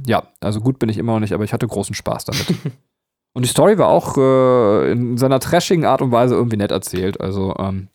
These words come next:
Speaker 1: ja, nichts Besonderes, aber, ähm, war okay. So,
Speaker 2: Hm.
Speaker 1: dann gibt's, glaub ich, das große Sommerloch. Erstmal ganz viele Titel, über die ich nichts sagen wollen würde. Äh, ich weiß nicht, ob wir über, also bei mir wär's nächste, wo ich ansetzen würde in unserer Liste Crash Bandicoot, wo ich, äh, so die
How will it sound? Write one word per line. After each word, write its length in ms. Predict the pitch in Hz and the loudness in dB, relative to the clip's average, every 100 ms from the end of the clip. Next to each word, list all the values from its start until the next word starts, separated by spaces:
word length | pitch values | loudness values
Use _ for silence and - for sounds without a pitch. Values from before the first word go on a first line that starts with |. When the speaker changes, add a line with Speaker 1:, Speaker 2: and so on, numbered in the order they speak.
| _ - | _ -12
Speaker 1:
ja, 200 | 90 92 | -6 -2
nichts 220 | 98 - | -4 -4
Besonderes, 480 | 117 104 110 101 98 | -2 0 0 -2 -4
aber, 420 | 98 98 104 - 101 | -4 -2 -4 -4 -4
ähm, 200 | 98 98 - - - _ - | -4 -8 -14 -20 -20 _ -2
war 160 | 120 | 2
okay. 340 | 107 - 98 85 _ _ _ _ _ - | 2 -2 -6 -6 _ _ _ _ _ -12
So, 220 | 123 147 135 - | 0 2 2 -2
Speaker 2:
Hm. 280 | 104 90 95 - | -6 -6 -8 -2
Speaker 1:
dann 120 | 131 | 0
gibt's, 260 | 180 - _ _ - | 0 -2 _ _ -2
glaub 160 | 151 143 | 0 0
ich, 120 | - | 0
das 180 | 147 - | -2 2
große 260 | 165 - | 0 2
Sommerloch. 420 | 143 156 180 170 - | 2 4 4 2 2
Erstmal 300 | 151 147 151 | 0 2 0
ganz 220 | 139 156 | 0 -2
viele 160 | - 143 | -4 -2
Titel, 260 | 160 - 131 | 0 0 0
über 140 | 127 | 0
die 80 | 117 | -2
ich 160 | - | -4
nichts 240 | 165 170 - | -4 -6 0
sagen 320 | 135 131 139 | 2 2 2
wollen 320 | 127 120 117 | 2 2 2
würde. 480 | 117 156 170 143 127 | 2 4 4 4 2
Äh, 520 | - 127 127 123 117 | 2 2 2 2 2
ich 100 | 107 - | 2 2
weiß 140 | 131 | 0
nicht, 120 | 139 | 0
ob 80 | 123 | 0
wir 100 | 120 | 2
über, 300 | 107 113 113 | 2 4 4
also 200 | 92 113 | 2 0
bei 140 | 110 117 | 0 0
mir 160 | 143 | 2
wär's 180 | 147 127 | 2 2
nächste, 300 | 127 151 147 | 0 0 0
wo 60 | 123 | 0
ich 120 | - | 0
ansetzen 440 | - 151 160 143 | 0 0 0 0
würde 180 | 135 127 | 2 2
in 80 | 120 | 0
unserer 240 | 117 120 | 0 0
Liste 240 | 120 - 127 | 0 -2 -4
Crash 260 | - 117 - | 0 0 0
Bandicoot, 420 | 135 147 113 - | 0 0 -4 -4
wo 60 | |
ich, 200 | 101 - 110 | -6 -4 -2
äh, 120 | 107 | -2
so 160 | 107 107 | -2 -4
die 380 | 107 107 110 | -2 0 0